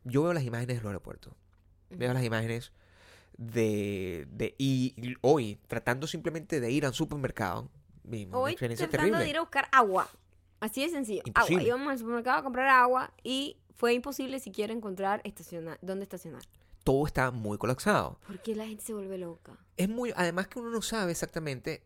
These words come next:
Speaker 1: porque este país, eh, f-, sigue funcionando a pesar de las cosas que pasan.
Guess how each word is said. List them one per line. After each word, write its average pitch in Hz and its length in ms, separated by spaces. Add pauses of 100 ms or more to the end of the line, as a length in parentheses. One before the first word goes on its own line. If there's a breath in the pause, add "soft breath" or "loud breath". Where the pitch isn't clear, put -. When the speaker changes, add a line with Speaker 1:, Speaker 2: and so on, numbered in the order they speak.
Speaker 1:
porque 113 340
este 120 200
país, 127 480
eh, 104 380
f-, - 260
sigue 135 320
funcionando 101 500
a - 40
pesar 110 260
de 113 80
las 123 80
cosas - 220
que - 80
pasan. - 320